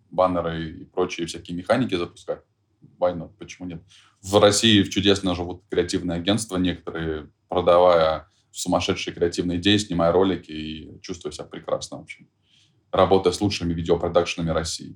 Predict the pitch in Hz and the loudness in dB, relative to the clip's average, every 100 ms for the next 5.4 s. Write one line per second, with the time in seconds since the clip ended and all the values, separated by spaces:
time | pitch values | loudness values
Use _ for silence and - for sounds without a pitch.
0 | _ - 95 90 95 98 87 90 82 82 | _ -6 -4 2 2 4 2 2 0 -2
1 | 87 87 92 107 90 80 82 - 90 92 | -2 2 2 2 -2 -4 -6 -2 0 2
2 | 82 80 78 90 85 80 76 71 80 - | 0 -6 -8 -10 -10 -6 -6 -6 -10 -12
3 | - 73 _ 85 82 - - _ _ _ | -14 -20 _ -8 -8 -14 -20 _ _ _
4 | _ - - 95 - 87 85 - - 80 | _ -4 -2 -6 -4 0 0 -2 -12 0
5 | 87 87 78 | 0 0 -6